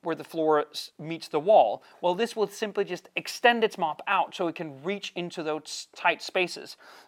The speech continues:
In theory, that is incredibly cool, and I can't wait to see whether it actually works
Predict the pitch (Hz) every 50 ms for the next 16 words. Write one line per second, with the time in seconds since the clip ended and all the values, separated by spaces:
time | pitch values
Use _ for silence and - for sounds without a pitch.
0 | _ - 208 208 190 - - 349 349 302 226 175 147 131 131 - - - _ -
1 | 196 190 180 - - 185 185 165 - - - 175 196 190 175 170 165 - - 226
2 | 214 160 139 - - 135 139 139 - - 170 160 156 - 156 156 151 - 147 -
3 | - 190 165 139 143 147 143 147 143 143 139 135 - - 156 139 127 120 120 127
4 | 160 180 180 175 - - - - - -